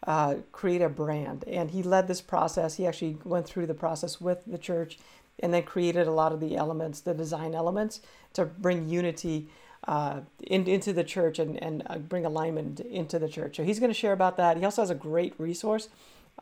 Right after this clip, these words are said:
um, that he's gonna share with you that he, he's developing and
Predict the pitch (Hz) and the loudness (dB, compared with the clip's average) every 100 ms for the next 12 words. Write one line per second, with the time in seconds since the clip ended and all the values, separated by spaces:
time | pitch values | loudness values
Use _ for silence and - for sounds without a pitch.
0 | - 175 165 156 254 262 175 185 180 165 | 0 4 4 4 -2 2 2 2 2 0
1 | - 180 175 185 175 151 180 - 170 185 | 2 2 2 2 2 2 0 -6 -4 -4
2 | 175 156 156 165 170 180 170 151 | 0 0 2 0 0 -2 -2 -4